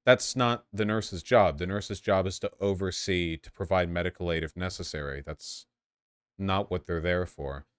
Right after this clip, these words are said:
Also, I'm pretty sure we have well-developed therapeutic models on how to get addicts to, like, change, and you can't pressure them into it. You have to incentivize them because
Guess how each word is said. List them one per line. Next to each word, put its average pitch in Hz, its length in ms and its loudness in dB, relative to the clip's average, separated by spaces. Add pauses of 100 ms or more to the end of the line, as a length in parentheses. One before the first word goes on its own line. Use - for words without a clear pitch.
(160)
Also, 165 300 8
I'm 143 140 0
pretty 240 240 0
sure - 180 2
we 135 160 2
have 123 320 4
well-developed 98 720 4
therapeutic 92 520 0
models 90 400 -2
on 101 60 -2
how 92 140 0
to 90 80 0
get 90 240 0
addicts 85 480 0
to, - 120 -8
like, 82 300 -2 (140)
change, 107 560 -4 (340)
and 120 260 2 (380)
you 123 160 2
can't 165 420 2 (840)
pressure 135 360 6
them 104 280 0
into 104 440 -4
it. 64 160 -10 (460)
You 117 120 6
have 127 220 6
to 135 80 0
incentivize 110 840 0
them 69 260 -12
because 104 320 -4